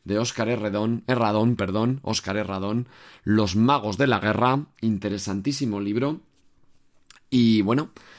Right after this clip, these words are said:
también hemos hablado, como no podía ser de otra manera, del experimento Filadelfia, que insto, pues que bueno, que busquéis información y que sobre todo veáis la peli, porque a mí me suena de haberla visto hace chorrocientos mil años,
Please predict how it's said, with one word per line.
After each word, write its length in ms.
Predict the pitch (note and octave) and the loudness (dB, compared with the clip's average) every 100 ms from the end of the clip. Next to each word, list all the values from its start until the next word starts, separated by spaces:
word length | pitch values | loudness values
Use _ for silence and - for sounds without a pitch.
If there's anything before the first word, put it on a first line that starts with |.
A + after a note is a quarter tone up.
| - - | -20 -6
también 280 | G2+ G2+ A2 | -2 0 2
hemos 200 | A2+ G2 | 2 0
hablado, 320 | G2 F#2 A#2+ | -2 0 0
como 240 | A2 F2+ | 0 0
no 100 | F#2+ | -2
podía 320 | G2 G2+ G#2 G2 | -2 2 2 2
ser 240 | G#2+ G#2 | 0 0
de 100 | G2 | 0
otra 200 | F#2+ A#2 | 0 0
manera, 460 | G2 F2 F#2 A2 - - - - | 0 -2 -2 -2 -6 -20 -20 -6
del 300 | G2 A#2+ C3 | 2 2 4
experimento 840 | A2 - F#2 F#2 G2+ G2+ A#2+ B2 - | 0 -2 -2 0 0 0 0 0 -4
Filadelfia, 920 | F#2+ - G2+ F#2+ F#2 B2+ A2+ - G2 F#2+ | -8 -2 0 0 0 2 2 0 0 -2
que 160 | F#2 | -2
insto, 380 | F#2 G2 - B2 | -4 -4 -2 -2
pues 160 | F2+ - | -4 -8
que 80 | F2+ | -6
bueno, 240 | G2+ D#2+ | -6 -6
que 100 | - | -10
busquéis 440 | - - A#2 A2+ | -10 -4 -2 -2
información 800 | E2+ - C3+ G2+ - B2 D3 E3 - - - - _ | -4 -4 -2 -2 0 2 2 0 -4 -20 -20 -20 _
y 220 | C3+ D3 C#3 | 0 0 0
que 260 | B2 C3+ | 0 2
sobre 280 | C3+ A2+ F#2+ | 2 -2 -2
todo 240 | G#2 A2 | -2 0
veáis 320 | A2+ G2 A#2 A2+ | 0 0 0 0
la 160 | F#2 | -2
peli, 440 | - G#2 C#3 F#3 _ - - _ | 0 0 2 0 _ -20 -20 _
porque 260 | - G#2 G2+ | -6 -4 -2
a 40 | |
mí 100 | G#2 | 0
me 120 | C3 C3+ | 2 0
suena 340 | A#2+ B2 C3 | -2 -2 0
de 60 | A#2 | -2
haberla 360 | G2+ A2 A#2+ | -2 -2 0
visto 400 | G#2+ G#2 - A2 | -2 -4 -2 -2
hace 500 | G#2+ - A2+ A2 G#2 | -2 -2 0 0 -2
chorrocientos 760 | - G#2+ G2 F#2 - F#2+ G2 G2+ | -2 -2 -4 -6 -2 -2 -2 0
mil 180 | D#3 C3+ | 2 2
años, 340 | B2 C#3 E3 | 0 0 -4